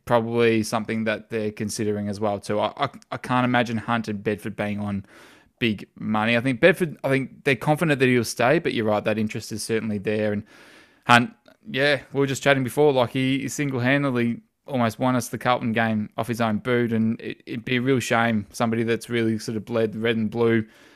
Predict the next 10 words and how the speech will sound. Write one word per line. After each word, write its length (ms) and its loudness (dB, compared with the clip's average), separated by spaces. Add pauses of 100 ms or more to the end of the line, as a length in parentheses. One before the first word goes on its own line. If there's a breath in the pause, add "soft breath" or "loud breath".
Again, 380 2
timing 400 0
hasn't 280 -2
been, 420 0 (680 soft breath)
uh, 400 -2
hasn't 380 -4
been 160 4
kind 320 2
to 80 -4
him, 360 -2